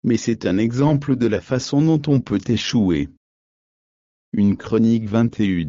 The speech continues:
un. Verset un. Une Chronique vingt et un, verset un. Satan se dressa contre Israël. Je voulais me concentrer là-dessus.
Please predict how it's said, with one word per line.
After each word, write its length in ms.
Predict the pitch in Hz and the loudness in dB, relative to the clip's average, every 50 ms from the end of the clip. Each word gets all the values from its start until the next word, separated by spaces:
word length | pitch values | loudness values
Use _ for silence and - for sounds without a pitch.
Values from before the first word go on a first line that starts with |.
| 73 | -2
un. 160 | 73 71 - - _ _ _ _ _ _ _ _ _ _ _ _ _ _ _ _ _ _ | -4 -4 -6 -8 _ _ _ _ _ _ _ _ _ _ _ _ _ _ _ _ _ _
Verset 520 | - 120 117 117 131 113 - - - 113 113 | -12 -8 -2 -2 -2 -2 -2 -4 -4 -2 0
un. 140 | 120 110 107 | 2 4 4
Une 200 | 107 120 113 - | 4 2 2 0
Chronique 500 | - - - 110 113 113 113 117 110 107 | -2 -2 0 2 2 2 2 2 0 -2
vingt 320 | 101 113 117 117 117 - | 0 0 0 0 0 -2
et 280 | 110 101 95 90 90 95 | -2 0 0 -2 -2 0
un, 260 | 107 113 123 147 147 - _ _ _ _ _ _ | 0 0 0 -2 -6 -10 _ _ _ _ _ _
verset 580 | - 120 113 131 123 110 - - - 143 135 123 | -12 -6 -2 -2 -2 -2 -4 -2 0 2 2 4
un. 180 | 120 113 104 - | 2 2 0 -2
Satan 520 | - - - 110 - - 120 113 120 131 | -4 -4 -4 -4 -2 -2 0 0 0 0
se 160 | 131 - 131 | 0 -2 0
dressa 500 | 123 120 104 107 98 - - - 131 120 | 0 0 0 0 -2 -4 -4 -4 -4 -4
contre 340 | 117 - - 120 110 - - | -4 -2 -2 -2 -2 -2 -4
Israël. 760 | 117 104 107 98 101 98 95 90 80 73 71 69 65 - - _ _ _ _ _ _ _ _ _ _ _ _ _ _ _ _ _ - - | -4 -2 0 0 2 2 2 2 0 0 -2 -2 -4 -6 -10 _ _ _ _ _ _ _ _ _ _ _ _ _ _ _ _ _ -8 -6
Je 280 | 90 85 82 87 95 | -6 -4 -2 -2 -2
voulais 400 | 92 90 87 104 113 127 139 139 | -2 -2 0 0 2 2 4 4
me 140 | 131 113 104 | 4 2 0
concentrer 720 | - - - 127 120 - - 123 117 110 - - 135 135 | 0 -2 -2 -2 -2 0 -2 -2 -2 -2 -4 -4 -4 -2
là-dessus. 840 | 135 123 120 117 110 110 107 107 - - - - 73 67 62 - - | 0 2 0 2 2 2 0 0 0 -6 -10 -10 -8 -8 -8 -8 -12